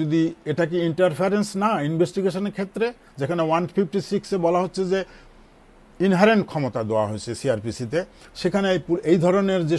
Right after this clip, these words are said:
সমস্ত নিয়ন্ত্রণ, এটা তো আস্তে আস্তে পুলিশের অন্য একটা দিকে নিয়ে যাওয়ার একটা প্রয়াস আমি বলবো। আজকে আমি এই পর্যন্ত আলোচনায়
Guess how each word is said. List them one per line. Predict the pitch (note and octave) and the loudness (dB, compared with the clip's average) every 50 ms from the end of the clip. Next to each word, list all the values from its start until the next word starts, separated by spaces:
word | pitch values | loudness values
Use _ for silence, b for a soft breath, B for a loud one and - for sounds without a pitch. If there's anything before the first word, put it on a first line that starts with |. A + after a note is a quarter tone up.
| - - | -2 -4
সমস্ত | E3 E3 D3+ - - | -6 -6 -6 -6 -6
নিয়ন্ত্রণ, | D#3+ D3 D3+ E3 F3 F3 F#3 D3 F3 E3+ D3+ A#2 G2 F2+ - - B B B B B - | -4 -2 0 2 2 2 2 2 2 2 2 2 -2 -8 -14 -20 B B B B B -4
এটা | D3+ F3 E3+ E3 F3 | -2 0 0 2 2
তো | E3+ E3 D#3+ - B B B B B - | 2 2 2 0 B B B B B -2
আস্তে | F3 F3 C#3+ - - G3+ F#3+ F3 | -2 -2 -2 -2 0 0 0 0
আস্তে | - - - F3+ F3 F3+ - | 0 -2 -2 -2 -2 -2 -2
পুলিশের | D#3+ E3 E3 - - E3+ E3+ D#3+ D3+ - - - - E3+ | -2 -2 -2 0 0 0 0 0 0 -4 -8 -4 -2 0
অন্য | F3+ F#3 G3 G#3 F#3 E3 | 0 2 2 2 2 2
একটা | - - E3+ D#3+ C#3+ | 0 -2 -2 -2 0
দিকে | C#3+ C#3 - D#3 D3 C#3+ | -2 0 0 2 2 2
নিয়ে | C#3 C#3 C#3 B2+ A#2 | 2 0 0 2 4
যাওয়ার | C3 B2+ B2+ A#2+ B2 A2+ | 4 4 4 4 2 0
একটা | - - D#3 D#3+ - - | 0 -2 -2 -2 -2 0
প্রয়াস | - D#3 D3+ D3 C#3 A#2+ - - C#3 | 4 4 6 6 4 2 0 -4 -6
আমি | B2+ A2+ G#2+ G#2 G#2 | -6 -4 -4 -4 -4
বলবো। | F#2 F#2 F2+ F2 E2+ - - b b b b b b b b b b b - - C3+ | -6 -6 -10 -14 -16 -20 -20 b b b b b b b b b b b -6 -2 -2
আজকে | D3 - - - G#3 G3 F3+ | -2 -2 -2 0 0 2 2
আমি | F3 F3+ F3 E3+ | 2 2 2 2
এই | D3+ E3 | 2 0
পর্যন্ত | F3 D#3+ F3+ F3 D3 - G3 | -2 -2 -4 -4 -2 0 0
আলোচনায় | F#3 D#3 D3+ D#3 D3+ - E3+ D#3+ D#3+ D#3+ D#3 D3+ D3+ | 2 2 2 0 -4 -6 -6 -6 -6 -6 -6 -6 -4